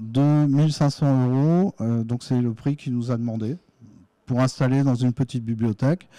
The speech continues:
Et si une bibliothèque choisit un autre logiciel, bah, elle paye la différence.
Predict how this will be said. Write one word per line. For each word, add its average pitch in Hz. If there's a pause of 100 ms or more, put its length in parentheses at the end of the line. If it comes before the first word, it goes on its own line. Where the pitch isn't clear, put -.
(360)
Et 147
si -
une 180
bibliothèque 160
choisit 156
un 147
autre 151
logiciel, 131
bah, 131
elle 120
paye 143
la 139
différence. 127